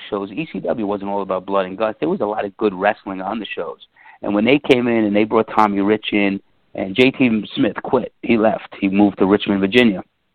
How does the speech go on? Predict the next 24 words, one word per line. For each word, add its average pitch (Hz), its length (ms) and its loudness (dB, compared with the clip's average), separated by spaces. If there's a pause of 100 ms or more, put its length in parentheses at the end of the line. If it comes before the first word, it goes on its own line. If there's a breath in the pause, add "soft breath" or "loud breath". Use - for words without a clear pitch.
(500)
I 113 180 6
had 104 160 2
nobody. 95 540 -2 (300 soft breath)
They 127 100 -4
brought 139 280 -4
those 135 260 -4
two 117 140 -12
guys 98 280 -2
in, - 360 -14
in 95 220 -10
Paulie's 101 360 -4
like, 101 120 -4
"Hey, 113 120 -4
we're 107 100 -6
gonna 95 120 -6
put - 180 -14
these 98 180 -12
guys 87 200 -6
with 87 100 -10
you. 123 180 2
You're 104 140 2
the 98 100 -2
new 101 240 2
F 92 80 2